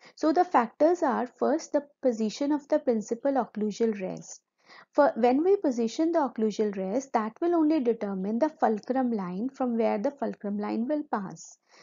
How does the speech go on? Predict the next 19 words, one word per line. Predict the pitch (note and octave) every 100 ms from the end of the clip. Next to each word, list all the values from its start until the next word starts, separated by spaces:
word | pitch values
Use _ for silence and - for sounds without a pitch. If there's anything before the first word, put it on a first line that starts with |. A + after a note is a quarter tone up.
| - -
And | - A3+
once | A#3 D#4+ -
the | G4
fulcrum | G4 D4+ A#3+ B3+ A#3+
line | A#3+ A3+ A3+
is | A3+ G3+
drawn, | G3+ F3+ F3+ B3+
then | B3 C#4+
only | D#4+ E4 F#4
we | F4 B3+
can | - G#3+ A#3+ A3+
just | C4+ D4 -
mark | A3+ G#3+ A#3+ B3+
the | C4+
position | C4 A3+ G3 F#3+ - C4
of | A#3+ -
the | C4 -
indirect | G#3+ G3 G3 G#3 -
retainers. | A3 - F3+ E3+ D#3+ E3+ -